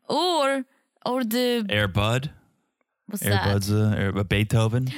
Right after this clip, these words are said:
Speaker 1: I was just gonna say Beethoven is very emotional.
Speaker 2: Or what's the one with Jennifer Aniston and the dog? That's a very emotional movie.
Speaker 1: Which one?
Speaker 2: Mm, not Along Came Polly. Um,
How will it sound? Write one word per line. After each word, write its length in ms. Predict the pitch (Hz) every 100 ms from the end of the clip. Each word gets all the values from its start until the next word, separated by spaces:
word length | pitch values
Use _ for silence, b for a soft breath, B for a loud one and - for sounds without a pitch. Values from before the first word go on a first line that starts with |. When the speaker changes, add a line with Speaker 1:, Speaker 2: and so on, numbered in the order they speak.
| 233
Speaker 1:
I 40 | 214
was 100 | 226
just 100 | 208
gonna 160 | 202
say 160 | 196 220
Beethoven 680 | 185 202 214 185 185 180 185
is 60 |
very 240 | 180 185 185
emotional. 640 | 185 180 190 - 185 175
Speaker 2:
Or 380 | 139 139 143 139
what's 400 | 131 123 165 -
the 120 | - 196
one 200 | 175 170
with 80 | 160
Jennifer 280 | 156 143 151
Aniston 440 | 180 180 - 104
and 80 | 92
the 60 | 87
dog? 280 | 85 80 95
That's 160 | 113
a 40 | 78
very 600 | 82 90 110 139 76 - - - -
emotional 420 | 95 101 - 101
movie. 420 | 95 90 73 95 - _ _ _ _ _ _ _ _
Speaker 1:
Which 340 | 180 208 - 233
one? 460 | 165 156 196 220 - _ _ _ _ 65
Speaker 2:
Mm, 1120 | 62 80 92 92 92 92 92 90 92 92 92
not 180 | 98 143
Along 340 | 101 87 90
Came 240 | - 85 80
Polly. 480 | 80 90 76 69 -
Um, 1000 | - 95 95 98 98 98 95 98 95 92